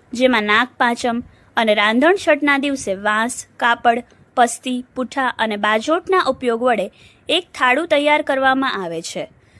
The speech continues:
તેમજ શીતળા સાતમના દિવસે સવારે દરિયામાંથી ગારો લાવવામાં આવે છે. ત્યારબાદ સમુદ્રના ગારામાંથી ભગવાન શ્રી કૃષ્ણની મુખાકૃતિ માત્ર હાથ વડે જ તૈયાર કરવામાં આવે છે.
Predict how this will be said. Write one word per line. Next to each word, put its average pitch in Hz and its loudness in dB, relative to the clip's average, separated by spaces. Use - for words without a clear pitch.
તેમજ 254 0
શીતળા 294 0
સાતમના 285 0
દિવસે 262 -4
સવારે 233 0
દરિયામાંથી 320 0
ગારો 247 2
લાવવામાં 277 0
આવે 170 -6
છે. - -10
ત્યારબાદ 233 2
સમુદ્રના 240 -2
ગારામાંથી 311 0
ભગવાન 254 -2
શ્રી 277 -4
કૃષ્ણની 320 -4
મુખાકૃતિ 302 -4
માત્ર 277 -2
હાથ 247 -2
વડે 311 0
જ - -12
તૈયાર 262 -2
કરવામાં 277 -4
આવે 175 -8
છે. - -12